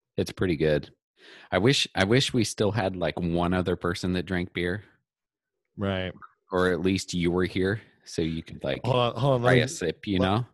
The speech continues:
Speaker 2: let me do this. I could be the tiebreaker. Let, let me go into my pictures here, 'cause we all know I go by, um, logos. But I don't, there's no real logo. However,
Speaker 1: Oh, they
Speaker 2: at,
Speaker 1: do have a logo.
Speaker 2: at
Speaker 1: Hold on.
Speaker 2: Log O-,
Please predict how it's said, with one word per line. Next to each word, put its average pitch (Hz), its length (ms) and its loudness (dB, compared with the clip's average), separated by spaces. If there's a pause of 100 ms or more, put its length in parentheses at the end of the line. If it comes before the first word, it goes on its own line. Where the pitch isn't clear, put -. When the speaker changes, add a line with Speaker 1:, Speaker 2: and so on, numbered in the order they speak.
Speaker 2:
let 127 140 -2
me 131 100 -2
do 131 120 2
this. 113 140 2
I 107 100 -2
could 117 120 -6
be 117 80 2
the 107 100 0
tiebreaker. 98 640 0
Let, 110 200 -4
let 110 120 -2
me 104 320 -2
go 113 180 0
into 131 120 4
my 147 100 2
pictures 104 420 -2
here, 101 300 -4 (580)
'cause 104 160 -2
we 113 120 4
all 113 180 4
know 113 360 2 (220)
I 101 160 0
go 104 180 2
by, 87 420 -4 (640)
um, 92 580 -6
logos. 110 500 -2 (600)
But 123 200 2
I 120 100 2
don't, 143 140 4
there's 131 160 4
no 170 80 8
real 180 200 6
logo. 117 600 4
However, 139 560 2 (140)
Speaker 1:
Oh, 113 220 4
they 110 180 4
Speaker 2:
at, - 20 4
Speaker 1:
do 139 220 4
have 143 200 4
a 123 40 2
logo. 107 560 0 (340)
Speaker 2:
at 120 180 2
Speaker 1:
Hold 127 100 4
on. 214 80 6
Speaker 2:
Log 190 140 0
O-, 117 160 0